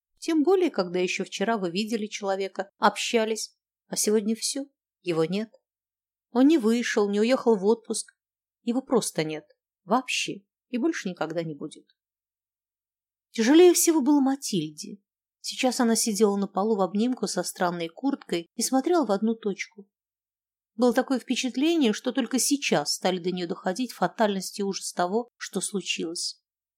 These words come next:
И она не выдержала и разревелась. Уткнувшись в огромную куртку, она рыдала громко и навзрыд.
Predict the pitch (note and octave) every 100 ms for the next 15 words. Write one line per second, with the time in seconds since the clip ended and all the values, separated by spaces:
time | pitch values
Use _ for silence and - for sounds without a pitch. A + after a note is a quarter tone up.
0 | _ D4 E4+ D4+ G#3+ F#3 F3+ E3+ - E3
1 | F#3 F#3+ D#3 D#3+ D#3+ D#3+ D#3 - - -
2 | _ _ _ _ A3+ - A#3 G#3 G#3+ -
3 | G#3+ G3+ G#3 G3 F#3+ - C#4+ D4 - A#3
4 | - _ _ _ C#4+ F#4+ E4 F#3 F3 E3+
5 | F#3+ C4 C#4 F#3 E3+ E3 D#3 F3+ A3+